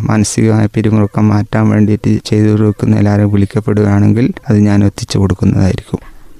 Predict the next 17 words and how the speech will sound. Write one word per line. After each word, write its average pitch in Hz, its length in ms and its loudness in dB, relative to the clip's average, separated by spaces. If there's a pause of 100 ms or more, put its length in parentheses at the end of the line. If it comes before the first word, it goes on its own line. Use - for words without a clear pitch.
(160)
എനിക്ക് 135 560 0 (120)
എൻ്റെ 143 320 2 (240)
അനുഭവം 131 460 0
വെച്ചിട്ട് 123 360 -4
പറയാന്നുണ്ടെങ്കിൽ 113 760 -2 (640)
ഞാൻ 127 240 0 (340)
രോഗബാധിതനായത് 110 1300 -2 (440)
ഞാൻ 107 280 -2
ഒരു 107 180 -2 (540)
സന്തോഷത്തിലിപ്പോൾ 113 960 -4
കാണപ്പെടുന്നത് 101 720 -6 (100)
എന്തെന്ന് 110 340 -2
വെച്ചാൽ 110 280 -6 (540)
ഇങ്ങനൊരു 117 420 0
സംരംഭം 107 600 -2 (100)
അല്ലെങ്കിൽ 107 460 -4 (180)
ഇങ്ങനൊരു 110 440 -2